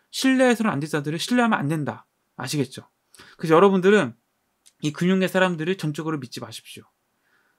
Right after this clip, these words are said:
투자에 대한 결정은 내가 해야 되는 겁니다. 내가 할, 할 때만이 비로소 온전히 내 돈을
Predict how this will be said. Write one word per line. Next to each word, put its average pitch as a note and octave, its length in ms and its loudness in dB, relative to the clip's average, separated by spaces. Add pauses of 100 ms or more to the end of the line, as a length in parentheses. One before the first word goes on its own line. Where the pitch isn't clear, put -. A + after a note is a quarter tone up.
(200)
투자에 A#3+ 360 4
대한 G3+ 240 4
결정은 D3 380 -4
내가 D#3 240 2
해야 E3+ 100 0
되는 B2 180 -4
겁니다. A#2 400 -20 (520)
내가 D#3+ 320 2
할, G#3+ 360 -2
할 A#3 220 -2
때만이 G3 540 -2 (220)
비로소 D#3+ 340 -2
온전히 D#3+ 440 -2
내 D3 120 0
돈을 C#3+ 360 -6